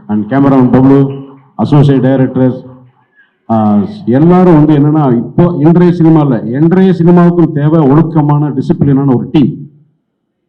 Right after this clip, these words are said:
ஒரு நிமிஷம் கூட தேவையில்லாத பேச்சு, தேவையில்லாத சிந்தனைகள் இல்லாம, out of focus இல்லாம, சின்சியரா,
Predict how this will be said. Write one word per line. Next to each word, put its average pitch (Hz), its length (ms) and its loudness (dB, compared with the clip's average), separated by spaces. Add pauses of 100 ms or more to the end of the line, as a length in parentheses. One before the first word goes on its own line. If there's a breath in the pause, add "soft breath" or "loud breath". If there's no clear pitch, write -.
(120)
ஒரு 190 280 2
நிமிஷம் 185 440 2
கூட 175 300 4
தேவையில்லாத 156 640 0
பேச்சு, 143 520 -4
தேவையில்லாத 143 560 2
சிந்தனைகள் 131 500 -2
இல்லாம, 123 440 -2
out - 180 -2
of 147 180 -4
focus 123 260 -10
இல்லாம, 110 560 -4 (440)
சின்சியரா, 165 760 0